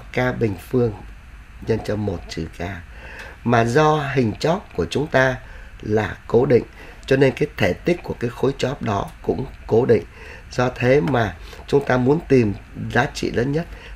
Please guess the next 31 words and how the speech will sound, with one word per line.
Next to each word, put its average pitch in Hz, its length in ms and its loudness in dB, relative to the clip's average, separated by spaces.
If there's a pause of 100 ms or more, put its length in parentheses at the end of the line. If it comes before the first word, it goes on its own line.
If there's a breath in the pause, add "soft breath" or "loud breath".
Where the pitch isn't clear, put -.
thì 107 200 2
chúng 127 120 -2
ta 127 120 0 (120)
chỉ 80 220 -4
còn, 98 200 -2 (280)
đây, 104 140 -2
cái - 160 0
này 113 100 0
là 104 80 -2
hằng 90 160 -4
số 107 300 4
đây 139 120 2
nè. 104 180 0 (400 loud breath)
Như 120 100 6
vậy 98 180 2
chúng 120 120 0
ta 117 120 -2
chỉ - 160 -2
cần 90 180 -2 (100)
tìm 110 180 2
K - 140 -2 (600 loud breath)
sao 117 320 0
cho 117 140 0
K 110 280 0
bình 104 140 0 (140)
phương 117 280 0
nhân 107 180 -2
một 98 240 -4
trừ 87 160 -6 (120)
K 98 280 -6
của 82 60 -8